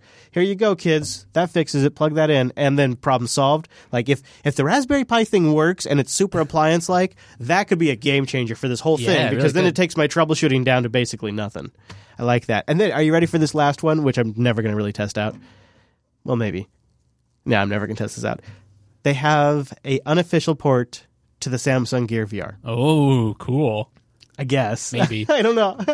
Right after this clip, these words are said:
Speaker 2: I don't know.
Speaker 1: I would have to, uh, I'd have to have Wimpy's
Speaker 2: I
Speaker 1: opinion.
Speaker 2: wonder, I, I'll be interested to see about the, um, about that monitor thing, 'cause it makes me think, like, I wonder, could you, could you go run this on, uh, some, some cloud G P U box and then,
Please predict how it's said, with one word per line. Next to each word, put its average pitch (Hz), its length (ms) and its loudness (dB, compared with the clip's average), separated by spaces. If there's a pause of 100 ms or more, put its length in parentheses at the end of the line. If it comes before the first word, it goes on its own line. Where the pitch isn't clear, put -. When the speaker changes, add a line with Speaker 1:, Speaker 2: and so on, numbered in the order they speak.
(140)
Speaker 2:
I 127 120 2
don't 117 120 0
know. 113 200 0
Speaker 1:
I 147 120 2
would 175 80 4
have 170 140 0
to, 151 200 2
uh, 135 100 4
I'd 131 120 0
have 135 180 0
to 127 80 0
have 117 160 2
Wimpy's 107 320 -2
Speaker 2:
I 98 40 -8
Speaker 1:
opinion. - 360 -4
Speaker 2:
wonder, 202 260 0
I, 139 140 -10 (440)
I'll 147 60 -2
be 170 80 0
interested 262 280 -2
to 214 60 -4
see - 120 -2
about 160 240 2
the, 131 220 -2
um, 113 360 -2
about 127 180 0
that 117 120 2
monitor 120 400 0
thing, 107 300 -4
'cause 120 180 -4
it 117 60 -2
makes 117 160 0
me 117 80 -4
think, 117 160 -2
like, 107 160 -2
I - 20 2
wonder, 110 180 0
could 107 220 -4
you, 104 220 0
could - 180 -4
you 120 60 -2
go 113 100 2
run 107 240 2
this 110 240 -2
on, 107 380 -2
uh, 107 240 -6 (540)
some, 110 340 -10
some 113 180 -8
cloud 113 500 -2 (320)
G 120 180 -2
P 120 120 -2
U 113 200 2
box 117 400 -2
and 107 120 -6
then, 101 320 -8